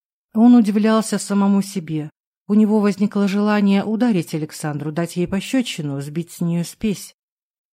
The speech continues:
Казалось, сделай он это, и она внезапно переменится, как в сказке. Была вреднючка, стала хорошая девочка. Но он, конечно, не мог позволить себе ударить женщину.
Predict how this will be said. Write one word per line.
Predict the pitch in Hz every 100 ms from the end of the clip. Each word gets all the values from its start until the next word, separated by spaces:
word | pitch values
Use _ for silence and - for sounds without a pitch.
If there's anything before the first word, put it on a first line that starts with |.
| _ _
Казалось, | - 202 233 226 233 233
сделай | - 180 185 240 233
он | 233 233
это, | 254 269 190
и | 180 196
она | 196 202 208 202
внезапно | 185 196 220 262 269 240
переменится, | 233 226 220 185 165 - 156
как | 160
в | -
сказке. | - 143 135 - 139 -
Была | 160 208 214 208
вреднючка, | 208 196 247 269 - 160 147 -
стала | - 240 247
хорошая | - 175 185 - 170
девочка. | 139 147 143 - - 143 _ _ _ _
Но | - 220
он, | 277
конечно, | 262 254 247 240 - 220 202
не | 240
мог | 247 220 -
позволить | 175 165 185 208 190
себе | - 156 160
ударить | 160 170 165
женщину. | 151 151 143 - 147 147